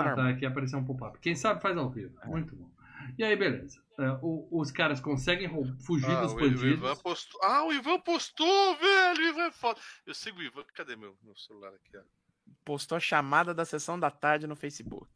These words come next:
Speaker 2: Inédito.
Speaker 3: Ivan, eu sou t-, eu sou tão brother, eu sei que você posta, você já aparece na hora aqui. Ivan é
Speaker 2: Inédito.
Speaker 3: Cara,
Speaker 2: Peraí, Lê, segura essa
Speaker 3: Ivan
Speaker 2: imagem aí. É legal quem tá ouvindo no M P três, se devia tá no YouTube. Vai, vamos lá.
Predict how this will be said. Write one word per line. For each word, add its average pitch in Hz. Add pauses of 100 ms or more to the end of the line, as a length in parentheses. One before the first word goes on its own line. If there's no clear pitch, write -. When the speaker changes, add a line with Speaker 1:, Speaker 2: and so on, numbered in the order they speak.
(1000)
Speaker 2:
Inédito. 226
Speaker 3:
Ivan, 180
eu 175
sou 147
t-, 127
eu -
sou 208
tão 262
brother, 202
eu 180
sei 214
que -
você 247
posta, 220 (180)
você 156
já 185
aparece 202
na 208
hora 165
aqui. 123
Ivan 302
é 320
Speaker 2:
Inédito. 196
Speaker 3:
Cara, 240
Speaker 2:
Peraí, 330
Lê, 208
segura 269
essa 320
Speaker 3:
Ivan 262
Speaker 2:
imagem 240
aí. 190
É 180
legal 196
quem 208
tá 202
ouvindo 202
no 202
M 190
P 180
três, 185
se 208
devia 196
tá 196
no 196
YouTube. 127
Vai, 127
vamos 170
lá. 131